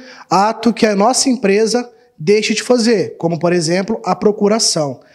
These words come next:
A Mediclean é uma prestadora de serviços, né, é um elo entre e-social e o empregador. Então, a Mediclean é um parceiro do e-social e temos as empresas que são nossos parceiros, tá? Então, assim, a multa,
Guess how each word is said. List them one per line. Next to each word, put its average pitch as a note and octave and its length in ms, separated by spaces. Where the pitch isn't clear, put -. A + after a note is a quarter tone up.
A D#3+ 100
Mediclean F3+ 360
é - 20
uma F#3+ 100
prestadora F3 440
de F3 40
serviços, A3+ 840
né, F3 300
é F3 80
um F#3 180
elo F#3 520
entre F3 480
e-social A3+ 920
e G3+ 60
o G3+ 80
empregador. G#3 760
Então, F3+ 160
a - 20
Mediclean G3 440
é E3+ 40
um E3+ 80
parceiro E3+ 400
do F#3+ 80
e-social B3+ 480
e C#4+ 40
temos B3 260
as A3+ 140
empresas A3 320
que - 80
são A3+ 120
nossos G#3 360
parceiros, D3+ 760
tá? C3 360
Então, G#3+ 200
assim, F#3 480
a G#3+ 140
multa, A3+ 420